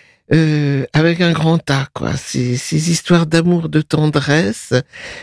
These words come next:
euh, qui peuvent paraître complètement anachroniques, mais sont, qui sont tellement touchantes. Donc, Le Bleu du Cafetan de Mariam Touzani se passe, euh, au Maroc, dans la médina de Salé.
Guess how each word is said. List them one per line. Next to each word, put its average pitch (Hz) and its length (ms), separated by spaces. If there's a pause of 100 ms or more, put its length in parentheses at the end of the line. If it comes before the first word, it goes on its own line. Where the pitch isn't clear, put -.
(140)
euh, 131 1040 (640)
qui 185 140
peuvent 190 260
paraître 190 300
complètement 170 480
anachroniques, 156 600
mais 156 80
sont, 143 260
qui 147 120
sont 151 220
tellement 160 400
touchantes. 104 560 (500)
Donc, 120 220
Le 196 100
Bleu 214 220
du 185 120
Cafetan 160 560
de 127 200
Mariam 135 480 (300)
Touzani 135 600 (460)
se - 300
passe, 190 680
euh, 123 680 (320)
au 117 60
Maroc, 117 560 (120)
dans 135 120
la 139 100
médina 123 560 (120)
de 139 100
Salé. 110 400